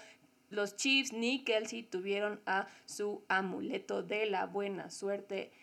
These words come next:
en Taylor Swift en el estadio. Entonces se empieza a hablar de que, pues, ya,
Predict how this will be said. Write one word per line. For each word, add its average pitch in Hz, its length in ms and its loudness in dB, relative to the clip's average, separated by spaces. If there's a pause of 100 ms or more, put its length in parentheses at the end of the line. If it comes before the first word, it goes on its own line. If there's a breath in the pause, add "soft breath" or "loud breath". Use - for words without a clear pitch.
(120)
en 208 260 -2
Taylor 190 320 -4
Swift 233 360 -6 (240)
en 220 420 2 (560)
el 202 400 -2
estadio. - 580 -14 (340)
Entonces 202 500 -8 (120)
se - 140 -8
empieza 196 400 -2
a 190 40 0
hablar 269 420 8 (280 loud breath)
de 196 220 -4
que, 202 460 -2 (560)
pues, 98 480 -6
ya, 95 260 -8